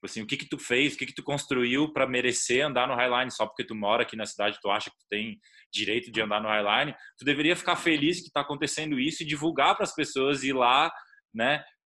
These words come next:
Valorizar o que tá acontecendo e não ficar de picuinha e reclamar porque tu não participou do Highline. Então, tipo assim,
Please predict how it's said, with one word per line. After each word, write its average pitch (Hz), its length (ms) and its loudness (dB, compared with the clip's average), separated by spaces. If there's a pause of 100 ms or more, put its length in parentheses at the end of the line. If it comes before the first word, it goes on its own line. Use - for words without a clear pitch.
(600)
Valorizar 135 720 4
o 180 80 4
que - 100 -12
tá 127 120 -2
acontecendo 113 580 -2
e 107 40 -2
não 120 200 -2
ficar 143 360 2
de 143 120 -8
picuinha 120 540 -6
e 120 60 2
reclamar 107 540 0
porque 110 300 -2
tu - 160 -8
não 110 180 -6
participou 110 600 -6
do 117 80 -8
Highline. 98 600 -2 (380)
Então, 107 180 -8
tipo 104 280 -10
assim, 104 340 -10